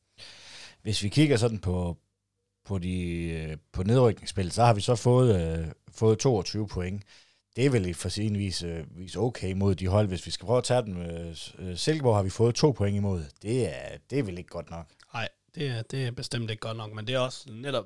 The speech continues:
Speaker 2: to af de kampe, vi snakker om, hvor vi blandt andet brænder et straffespark, og i Silkeborg scorer tre mål, men kan ikke finde ud af at, øh, lukke ned for, for Ronny Schwartz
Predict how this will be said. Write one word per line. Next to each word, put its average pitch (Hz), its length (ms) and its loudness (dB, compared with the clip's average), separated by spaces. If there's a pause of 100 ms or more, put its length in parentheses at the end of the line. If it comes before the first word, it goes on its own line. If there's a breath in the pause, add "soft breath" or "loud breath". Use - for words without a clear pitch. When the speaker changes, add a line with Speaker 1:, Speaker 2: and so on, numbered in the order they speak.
(160)
Speaker 2:
to 127 180 -4
af 110 60 -6
de 117 80 -8
kampe, 120 340 -4
vi 110 60 -10
snakker 123 320 -8
om, 113 80 -8
hvor 110 200 -10
vi 107 60 -10 (120)
blandt 113 220 -8
andet 139 160 -2
brænder 120 200 2
et 101 60 -18
straffespark, 117 540 -8 (600 loud breath)
og 131 120 -10
i 147 100 -2
Silkeborg 113 560 0
scorer - 500 -2
tre 127 220 0
mål, 113 220 -2
men 104 180 -8
kan 120 180 -6
ikke 117 120 -8
finde 120 160 -6
ud 113 40 -2
af 104 80 -2
at, 101 440 -4
øh, 104 60 -10
lukke 107 200 -8
ned 120 160 -4
for, 98 340 -8
for - 140 -14
Ronny 107 220 -6
Schwartz - 480 -4